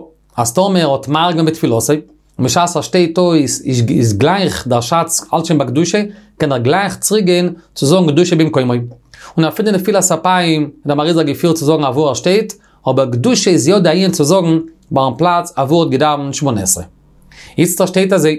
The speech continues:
שטייט עד קדושה, אדער לכל הפחות, בשעת דער חזן נעבט אן. איז דער באך זאגט, אן האט דרינען נאך א להחמיר צו שטיין דארט ביז קדושה. זיי דען, אז א שמאלער פלאץ,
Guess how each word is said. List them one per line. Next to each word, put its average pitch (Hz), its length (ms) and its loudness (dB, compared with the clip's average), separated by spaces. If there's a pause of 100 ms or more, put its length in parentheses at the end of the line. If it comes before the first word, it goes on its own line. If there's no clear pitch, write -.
(320)
שטייט 175 440 -2
עד 156 200 -2
קדושה, 127 360 -2
אדער 165 120 2
לכל 147 220 -2
הפחות, 185 440 0
בשעת 185 260 -2
דער 175 80 -2
חזן 190 280 -2
נעבט 196 260 -2
אן. 196 100 0 (560)
איז 160 80 2
דער 151 120 2
באך 180 240 0
זאגט, 185 220 -2
אן 165 80 0
האט 147 280 -6
דרינען 190 200 0
נאך 170 180 -2
א - 20 -2
להחמיר 170 520 0
צו 147 180 -2
שטיין 170 240 0
דארט 160 160 0 (100)
ביז 143 120 0
קדושה. 143 340 0 (560)
זיי 151 320 -2
דען, 160 260 0
אז 120 180 -2
א 110 60 0
שמאלער 151 420 -2
פלאץ, 175 600 -2